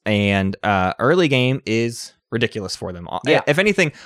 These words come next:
Speaker 1: we could talk for a long time about this, or we could say almost nothing because you can't make a bad strategy card pick here.
Speaker 2: Yeah, from, like, an advice perspective, it's kinda like, "Oh,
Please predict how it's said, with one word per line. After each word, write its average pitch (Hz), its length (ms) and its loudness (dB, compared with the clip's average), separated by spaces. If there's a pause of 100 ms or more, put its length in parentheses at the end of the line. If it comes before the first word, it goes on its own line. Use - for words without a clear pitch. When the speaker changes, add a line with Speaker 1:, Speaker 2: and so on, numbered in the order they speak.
Speaker 1:
we 180 100 4
could 165 220 -2
talk 139 400 0
for - 200 -10
a 107 80 0
long 107 320 2
time 175 200 -2
about 190 200 2
this, 208 200 2
or 147 160 4
we 131 100 4
could - 140 -2
say 139 160 4
almost 123 340 0
nothing 120 380 0
because 110 520 0
you 110 220 -2
can't 135 400 -2
make 117 180 -2
a 107 60 -2
bad 98 300 0
strategy 104 420 -6
card 139 260 -4
pick 160 220 -6
here. 175 320 -4 (260)
Speaker 2:
Yeah, 165 200 6
from, 185 180 0
like, 190 160 2
an 175 80 2
advice 120 460 2
perspective, 120 600 -2
it's 110 160 -6
kinda 123 280 -2
like, 104 480 -4
"Oh, 156 280 6